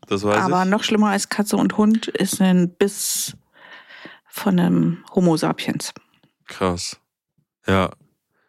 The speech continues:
Speaker 1: Ja.
Speaker 2: Ich ekel mich
Speaker 1: Wird,
Speaker 2: da einfach. Will ich
Speaker 1: wird
Speaker 2: nicht.
Speaker 1: nicht, wird nicht gefact-checkt.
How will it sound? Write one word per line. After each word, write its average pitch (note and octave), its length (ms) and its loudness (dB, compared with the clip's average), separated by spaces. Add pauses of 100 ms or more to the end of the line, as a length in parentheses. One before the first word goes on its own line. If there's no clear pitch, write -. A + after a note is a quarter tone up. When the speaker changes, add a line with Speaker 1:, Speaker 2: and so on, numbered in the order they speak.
(280)
Speaker 1:
Ja. F#2 200 2
Speaker 2:
Ich G3+ 140 -2
ekel - 240 0
mich - 80 2
Speaker 1:
Wird, A#2+ 140 -2
Speaker 2:
da - 60 -4
einfach. - 340 -6 (180)
Will F#3 120 0
ich C3 60 2
Speaker 1:
wird A2+ 220 0
Speaker 2:
nicht. - 400 -2
Speaker 1:
nicht, - 220 -10
wird G2+ 240 0
nicht A#2+ 220 2
gefact-checkt. - 1000 -2